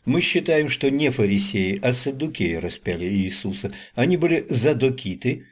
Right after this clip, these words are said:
приверженцы дома Задока, семьи священнослужителей. В Деяниях сказано, что не фарисеи,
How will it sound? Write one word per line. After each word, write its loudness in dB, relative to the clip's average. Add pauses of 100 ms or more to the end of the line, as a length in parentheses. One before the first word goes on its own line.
(140)
приверженцы 2
дома 2
Задока, 0 (240)
семьи 0
священнослужителей. -2 (200)
В -4
Деяниях 2
сказано, 0
что -2
не 2
фарисеи, -2